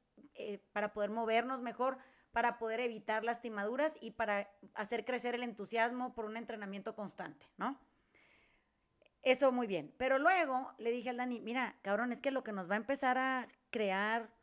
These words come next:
una, un, una batalla real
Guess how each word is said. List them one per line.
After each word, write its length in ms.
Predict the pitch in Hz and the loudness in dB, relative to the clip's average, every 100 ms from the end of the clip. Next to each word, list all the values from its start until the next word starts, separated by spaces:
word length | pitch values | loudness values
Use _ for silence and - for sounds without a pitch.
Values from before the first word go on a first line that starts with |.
| _ _ _ _ | _ _ _ _
una, 1080 | - 220 233 233 233 233 233 233 220 202 - - | -6 -4 -2 -2 -2 -2 -4 -4 -4 -6 -10 -12
un, 240 | 214 220 - | -10 -10 -8
una 200 | 214 247 | -2 4
batalla 520 | 233 - 226 226 233 | 4 6 4 6 4
real 440 | 226 208 196 202 | 4 2 0 -2